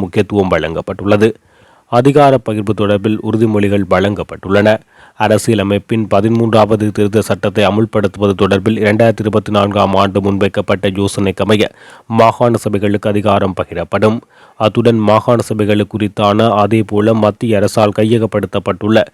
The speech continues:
முதலாம் அட்டவணையில் உள்ள அதிகாரங்கள் மாகாண சபைகளுக்கு மீண்டும் வழங்கப்படும். மாகாண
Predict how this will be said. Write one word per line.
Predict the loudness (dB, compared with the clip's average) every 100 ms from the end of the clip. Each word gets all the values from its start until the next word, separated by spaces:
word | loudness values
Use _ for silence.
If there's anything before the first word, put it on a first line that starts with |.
| -16 -20 -4
முதலாம் | 2 4 4 2 -2
அட்டவணையில் | -4 -4 -2 -2 0
உள்ள | 2 2
அதிகாரங்கள் | 0 0 0 2 2 2 2
மாகாண | 2 2 0 0
சபைகளுக்கு | -2 -2 0 -2 -2 -4
மீண்டும் | -2 -2 -2
வழங்கப்படும். | -2 -4 -6 -2 2 2 0 _ -20 _
மாகாண | -2 0 2 0